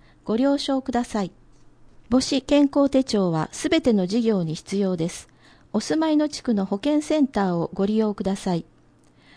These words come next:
都合により別会場を希望される場合は、二日前まで、土曜、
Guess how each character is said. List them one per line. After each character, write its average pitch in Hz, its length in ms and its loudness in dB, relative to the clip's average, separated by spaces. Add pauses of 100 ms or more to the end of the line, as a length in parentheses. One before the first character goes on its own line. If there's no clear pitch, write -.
(180)
都 262 120 -2
合 294 200 0
に 285 120 2
よ 277 120 2
り 269 220 0
別 220 240 -4
会 320 240 0
場 208 260 -2
を 180 60 -6
希 208 140 -8
望 254 160 -2
さ 254 160 -4
れ 240 100 0
る 233 80 -2
場 220 180 -2
合 208 180 0
は、 190 180 -4 (280)
二 - 240 -8
日 302 140 0
前 277 260 4
ま 180 140 0
で、 156 180 -4 (540)
土 240 120 2
曜、 277 320 2